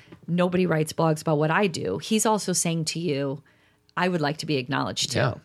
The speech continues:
Speaker 1: And that's okay.
Speaker 2: Yeah.
Speaker 1: That's, that's a valuable thing to hear, is even with all the societal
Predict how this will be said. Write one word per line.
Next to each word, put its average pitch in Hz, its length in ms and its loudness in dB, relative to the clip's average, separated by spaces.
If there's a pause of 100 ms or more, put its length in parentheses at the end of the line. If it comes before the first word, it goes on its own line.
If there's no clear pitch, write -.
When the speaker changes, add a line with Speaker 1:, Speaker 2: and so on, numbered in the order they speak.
(480)
Speaker 1:
And 208 120 2
that's 262 200 2
okay. 302 480 2
Speaker 2:
Yeah. 104 100 0
Speaker 1:
That's, - 260 0
that's 233 260 -2
a 160 60 -4
valuable 214 560 0
thing 220 180 0
to 202 80 0
hear, - 380 -2
is 156 320 0 (240)
even 247 320 2
with 220 180 2
all 190 200 2
the 185 100 -2
societal 175 760 2